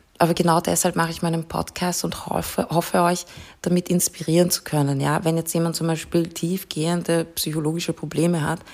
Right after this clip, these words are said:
dann muss ich sagen, sollte sich diese Person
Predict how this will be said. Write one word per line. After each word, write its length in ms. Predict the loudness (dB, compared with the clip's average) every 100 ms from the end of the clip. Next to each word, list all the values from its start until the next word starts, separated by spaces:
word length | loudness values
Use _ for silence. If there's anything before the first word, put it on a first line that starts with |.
| -20 -20 -20 -20 -18 2
dann 280 | 4 6 2
muss 240 | 0 2
ich 100 | 2
sagen, 300 | 2 2 2
sollte 500 | 0 0 0 -2 -4
sich 240 | -2 -2 -2
diese 220 | -4 -4
Person 500 | -2 0 2 2 0